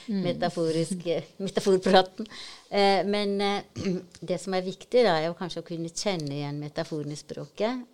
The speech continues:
Speaker 2: eh, og kjenne til den potensielle kraften. Kanskje vi også kan verge oss litt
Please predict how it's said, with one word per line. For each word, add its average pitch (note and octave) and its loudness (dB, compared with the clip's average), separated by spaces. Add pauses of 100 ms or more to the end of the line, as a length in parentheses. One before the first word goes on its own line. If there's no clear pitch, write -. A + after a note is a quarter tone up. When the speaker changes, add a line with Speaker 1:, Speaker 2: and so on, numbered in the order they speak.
(520)
Speaker 2:
eh, F3 0
og E3 -2
kjenne D3+ -4
til D3+ -4
den D#3+ -8
potensielle E3+ -4
kraften. F3 -6
Kanskje C#4 -8
vi A3+ -4
også G#3+ -10
kan G#3 -2
verge E3 2
oss D3 -12
litt D#3+ -12